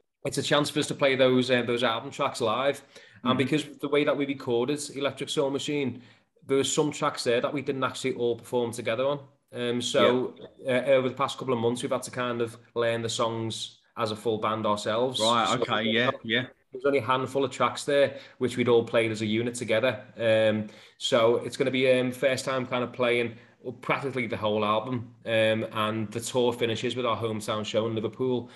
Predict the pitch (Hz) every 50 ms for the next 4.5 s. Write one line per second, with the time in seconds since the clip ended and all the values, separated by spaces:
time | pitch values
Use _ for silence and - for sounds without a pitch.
0 | - - - _ - 113 107 107 107 107 117 110 113 107 110 117 107 107 104 104
1 | - 110 104 - 123 113 101 95 - 107 - - 110 120 117 117 - - - -
2 | - - - 110 110 113 110 110 107 117 107 110 120 113 110 113 113 104 98 -
3 | 123 110 113 101 107 110 107 107 104 - 110 95 - 104 101 101 - - - 127
4 | 117 120 120 - 113 107 107 104 104 107